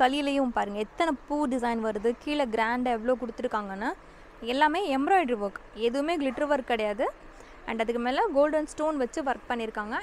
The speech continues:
இதுக்கு வந்து green கலர்ல contrast பேஸ்ல netted fabric துப்பட்டா கொடுத்துருக்காங்க. And இதோட பிளவுஸ் கூட நான் உங்களுக்கு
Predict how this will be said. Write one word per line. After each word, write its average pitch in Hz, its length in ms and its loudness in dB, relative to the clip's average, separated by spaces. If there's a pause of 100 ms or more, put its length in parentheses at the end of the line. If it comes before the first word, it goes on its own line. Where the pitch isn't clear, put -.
(120)
இதுக்கு 233 240 -4
வந்து 254 160 -4 (600)
green 359 360 -2
கலர்ல 254 280 4 (720)
contrast 285 560 0
பேஸ்ல 240 300 0 (240)
netted 269 260 -2
fabric 240 360 2
துப்பட்டா 214 360 -4
கொடுத்துருக்காங்க. 185 480 -6 (960)
And 277 160 4
இதோட 277 260 8 (100)
பிளவுஸ் 285 300 2
கூட 320 140 0
நான் 320 160 2
உங்களுக்கு 233 220 -2